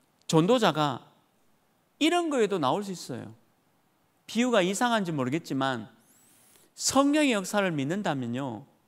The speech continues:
반드시 이런 일이 일어납니다. 불신자들은 그런 얘기 하잖아요. 틀린 얘기입니다. 우리는 무능력이 아니에요. 기다려야 합니다. 성령의 역사를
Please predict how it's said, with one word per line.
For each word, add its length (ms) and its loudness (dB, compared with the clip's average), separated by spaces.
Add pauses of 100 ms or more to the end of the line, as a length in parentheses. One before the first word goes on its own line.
(800)
반드시 380 4
이런 240 2
일이 140 0
일어납니다. 640 -6 (1700)
불신자들은 960 4
그런 240 2
얘기 160 4
하잖아요. 760 -2 (540)
틀린 320 2
얘기입니다. 500 -8 (1800)
우리는 440 4
무능력이 520 2
아니에요. 480 -2 (1000)
기다려야 500 6
합니다. 400 -6 (640)
성령의 540 6
역사를 380 0